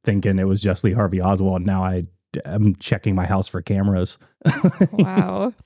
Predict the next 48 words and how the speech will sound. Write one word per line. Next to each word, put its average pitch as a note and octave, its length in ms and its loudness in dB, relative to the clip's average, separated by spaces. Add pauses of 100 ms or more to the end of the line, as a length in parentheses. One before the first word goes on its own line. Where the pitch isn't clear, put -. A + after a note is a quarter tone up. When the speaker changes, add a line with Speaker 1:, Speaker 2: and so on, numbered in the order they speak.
(140)
Speaker 2:
It C4+ 140 -4
is F#4 180 -2
weird. B3 480 0
I A3+ 80 0
mean, A3 200 2
I A3 60 2
said C4 160 0
this B3 120 0
during G#3+ 240 0
the G3 100 0
podcast G#3+ 460 -2
recording, F#3 340 -2
but F#3 100 -6
you G3 100 -4
start G3+ 220 -4
to F#3+ 120 -6
read G3 160 0
about F#3 220 -2
it - 20 -4
and F#3+ 80 -6
you're G3 100 -2
like, F3+ 120 -4
"Wait, G#3 100 -2
this A3+ 140 -6
guy A3+ 160 -2
knew G#3 160 0
that F3+ 180 -2
guy? - 360 4
Speaker 1:
Yeah. A#3 120 0
Speaker 2:
And, F3 220 -4 (100)
oh, A#3+ 160 0
they G3 180 -4 (120)
also F#3+ 280 -2
knew D4+ 140 2
each D#4 180 0
other D#4+ 360 0
and A3 180 -2
he A3+ 140 -2
worked G3+ 160 -2
for - 60 -16
the G3+ 100 -2
C G#3 180 -4
I F#3 80 -2
A? A#3+ 380 -2
Oh, B3 240 0
that's G#3 240 -6
kind F3 220 -4
of D#3+ 240 -6